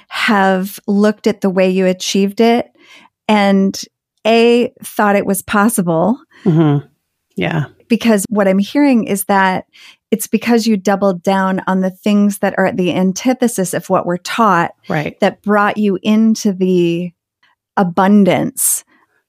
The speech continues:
Speaker 2: Totally. Totally.
Speaker 1: Of being able to generate income that you never thought possible before, because you basically redesigned your life and your business to accommodate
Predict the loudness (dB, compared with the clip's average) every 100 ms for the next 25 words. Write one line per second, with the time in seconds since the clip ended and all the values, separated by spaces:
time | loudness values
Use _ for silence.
0 | -8 -2 0 2 0 0 -2 -8 _ _
1 | _ _ -4 0 2 0 -2 -6 -8 -8
2 | -4 -2 0 2 2 0 0 -2 -4 -4
3 | 0 0 0 0 -2 -4 -2 0 0 -2
4 | -2 -2 -2 -6 -10 -20 -20 _ -4 -2
5 | -2 0 2 2 0 -2 -6 -2 0 2
6 | 0 0 0 -4 -4 -2 -2 -2 -2 -2
7 | -2 -2 -2 0 -2 -4 -4 -2 0 0
8 | 0 0 0 -2 -4 -4 -2 -2 0 0
9 | 0 -2 -4 -2 0 0 0 -2 -2 -2
10 | -2 -4 0 -2 -2 -4 -2 -2 -4 -2
11 | 2 2 4 2 2 0 -6 -10